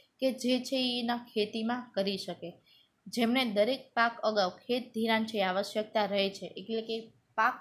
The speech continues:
ઉત્પાદન માટે ને પહેલેથી જ એની પાસે કાંઈક નાણાં રહીએ, કાંઈક ધિરાણ મળે, એની એને આવશ્યકતા હોય છે.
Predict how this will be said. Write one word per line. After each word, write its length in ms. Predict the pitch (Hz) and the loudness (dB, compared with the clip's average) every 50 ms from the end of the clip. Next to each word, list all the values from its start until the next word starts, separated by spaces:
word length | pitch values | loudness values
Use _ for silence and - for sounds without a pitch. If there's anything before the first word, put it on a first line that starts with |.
| - | -8
ઉત્પાદન 540 | - 208 - - - 220 220 208 226 226 226 | -10 -10 -4 0 2 2 4 4 2 2 2
માટે 280 | 226 226 220 226 214 190 | 2 0 0 0 0 -2
ને 100 | 185 185 | -2 -4
પહેલેથી 540 | - - 190 208 226 226 226 226 - 262 247 | -4 -2 -2 0 0 -2 -2 -2 -2 -4 -4
જ 60 | - - | -2 -4
એની 180 | 202 202 202 | -4 -4 -4
પાસે 300 | 196 196 196 196 - 196 | -2 -2 -2 -2 -2 -6
કાંઈક 340 | 190 202 202 214 226 220 - - | -6 -4 -2 -2 -2 -4 -4 -6
નાણાં 400 | 196 190 190 196 202 214 214 208 | -4 -2 0 0 0 0 0 0
રહીએ, 240 | 247 254 233 190 180 | 0 0 0 -2 -2
કાંઈક 360 | - - _ - 190 190 190 - | -6 -8 _ -6 -6 -6 -6 -6
ધિરાણ 300 | 208 190 196 202 208 214 | -6 -2 -2 -2 0 0
મળે, 280 | 220 240 226 196 180 - - - - - - _ _ - | 0 0 0 0 -2 -4 -8 -20 -20 -20 -20 _ _ -4
એની 300 | 214 220 254 262 254 - 208 | -2 -2 -2 -2 -2 -2 -2
એને 140 | 214 214 208 | -2 0 2
આવશ્યકતા 720 | 170 180 185 185 190 190 - - 202 196 196 - - 262 | 2 2 2 2 0 -2 -2 -4 -4 -4 -2 0 0 0
હોય 280 | 254 214 202 190 175 175 | 2 0 -2 -2 -4 -4
છે. 180 | - - - | -6 -10 -16